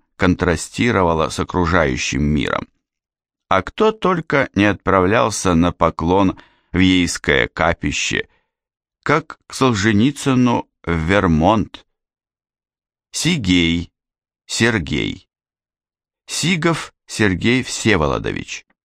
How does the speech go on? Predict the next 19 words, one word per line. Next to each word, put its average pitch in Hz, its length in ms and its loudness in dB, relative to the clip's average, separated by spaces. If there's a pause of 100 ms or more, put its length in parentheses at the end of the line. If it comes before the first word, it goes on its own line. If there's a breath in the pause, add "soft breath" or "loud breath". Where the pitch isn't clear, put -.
(400 soft breath)
тысяча - 340 -2
девятьсот 101 420 0
сорок 87 300 0
седьмой, 131 600 0 (420)
две 107 220 2
тысячи 135 540 -2
четырнадцатый 90 920 0
годы. 50 400 -4 (1120)
Художник, 92 760 0 (480)
поэт, 80 580 0 (440)
филолог 110 720 0
авангардного 87 800 2
направления. 50 840 -2 (680 loud breath)
Уже 107 460 2
в - 60 -20
пятнадцатилетнем 98 1120 0
возрасте 87 720 -6 (480)
он 185 220 2
возглавил 127 720 0